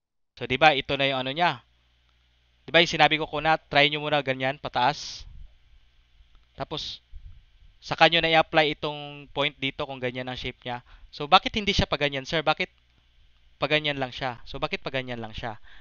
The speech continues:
Yun nga, kung pa ganyan nga siya, di ba, pababa na siya ganyan. So, gagawa naman ako ng tangent dito sa B, pababa. Pa ganyan naman yung tangent sa B. So, ito yung tangent sa B. Oh, tangent sa B.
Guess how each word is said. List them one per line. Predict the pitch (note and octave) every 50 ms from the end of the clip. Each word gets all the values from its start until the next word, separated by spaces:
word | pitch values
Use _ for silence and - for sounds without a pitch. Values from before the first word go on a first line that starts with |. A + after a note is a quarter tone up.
| - - -
Yun | F#3 A#3 B3+
nga, | A#3+ F#3+ D3+ - - - - - - - - - -
kung | - F#3
pa | - G#3 F#3
ganyan | A3+ A#3+ B3+ C4 B3+
nga | B3+ A#3+ G#3
siya, | - - F3 C#3+ D3+ F3 F3 -
di | - C#3 C3
ba, | C#3 D#3
pababa | E3 D#3+ C3+ C3 B2+ C3 C3+ A2+
na | C3
siya | A#2+ - C3 A#2
ganyan. | A#2 A2+ A2+ A2 G#2+ A2+ B2 - - - - - - - - -
So, | - G3+ F#3+
gagawa | A#3 A3+ C#4 D#4 D4+ C4
naman | B3 A#3 A#3 A3+
ako | G#3+ - G#3+
ng | G#3 G3 G3
tangent | - F#3 F3 E3+ D3 E3+ E3+ -
dito | D#3 D#3 - D#3 -
sa | - -
B, | B2+ F3+ F#3
pababa. | - D#3 C3 C3 B2 C3+ D#3 D#3 - - - - - - - -
Pa | -
ganyan | D3+ G#3 A#3 B3+ A#3+
naman | G#3+ F3+ D#3+ D3+
yung | C#3+ -
tangent | B2+ B2 A#2+ B2 A#2
sa | - B2+
B. | A#2+ D#3+ D#3
So, | C3+ - C3+ B2
ito | B2 - - C3
yung | C3 B2+ C3+
tangent | - B2 B2 A#2+ B2 A#2+ A#2+
sa | - - G#2+
B. | G#2+ A#2 A2+ A2+ - - - - - - - - - - - - - - -
Oh, | G#2 F#2+ F#2+ -
tangent | - A2+ A2+ A2 A#2 A2+ A2+ -
sa | - A2 G#2
B. | G#2 G#2+ G#2+ -